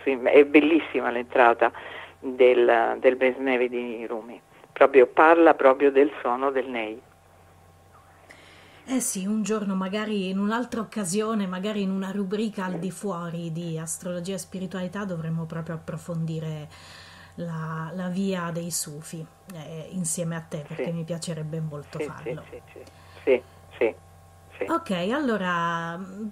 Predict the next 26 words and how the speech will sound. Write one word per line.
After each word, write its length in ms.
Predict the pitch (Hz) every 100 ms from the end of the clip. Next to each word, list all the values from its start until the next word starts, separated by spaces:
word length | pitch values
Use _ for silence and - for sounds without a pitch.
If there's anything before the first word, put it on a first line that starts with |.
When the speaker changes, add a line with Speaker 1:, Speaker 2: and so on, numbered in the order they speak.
| -
Speaker 2:
poi 360 | 285 226 214 - 208
fra 220 | 202 247 226
qualche 300 | 254 247 233
minuto 400 | 233 226 196 190
riprendiamo 760 | 196 - 277 254 285 311 214
con 140 | 202
le 100 | 196
domande 720 | 214 277 262 285 226 190 175 -
e, 160 | 196
Speaker 1:
Sì. 200 | 180 165
Speaker 2:
mm, 220 | 170 175 175
Ney 440 | 226 226 170 180 208
di 140 | 175 170
Barangi. 300 | 160 156 -
Speaker 1:
Me 140 | 240
lo 100 | 247
puoi 200 | 262 269
lasciare 540 | 285 285 381 311 180
l'audio, 600 | 175 214 190 160 156 160
che 80 | 165
io 120 | 247
non 160 | 233 190 -
sento 300 | 190 220 214
mai 160 | 233
la 120 | 214
musica? 760 | 214 190 156 143 147 147 143 143